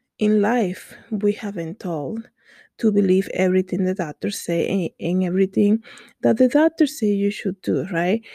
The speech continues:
And let me just tell you, because s-, a lot of the times we're so used to this belief,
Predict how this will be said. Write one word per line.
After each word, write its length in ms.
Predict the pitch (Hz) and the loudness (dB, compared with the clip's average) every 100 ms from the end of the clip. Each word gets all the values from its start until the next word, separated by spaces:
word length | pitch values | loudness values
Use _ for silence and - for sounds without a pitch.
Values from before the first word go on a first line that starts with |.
| - - _ _ | -20 -20 _ _
And 500 | 202 202 202 165 143 - - - _ _ _ _ - | 0 4 4 4 0 -4 -12 -20 _ _ _ _ -8
let 180 | 208 214 | 0 4
me 120 | 233 | 4
just 320 | 254 285 - | 4 0 0
tell 180 | - 220 | 0 2
you, 240 | 202 160 180 - - _ | 2 0 -4 -12 -20 _
because 600 | 220 - 214 202 208 - - - - - - _ | -6 -2 0 0 -2 -8 -20 -20 -20 -20 -20 _
s-, 220 | - - | -20 -8
a 100 | - | 0
lot 180 | 214 - | 0 4
of 80 | 240 | 4
the 80 | 262 | 4
times 420 | 269 269 262 233 220 | 2 -2 -2 -2 -2
we're 140 | 220 | -2
so 200 | 214 - | -2 0
used 320 | 247 247 240 226 | 2 0 -2 -4
to 80 | |
this 260 | 208 208 - | -2 -4 -4
belief, 600 | 190 180 208 226 196 - | -6 -2 0 0 -2 -6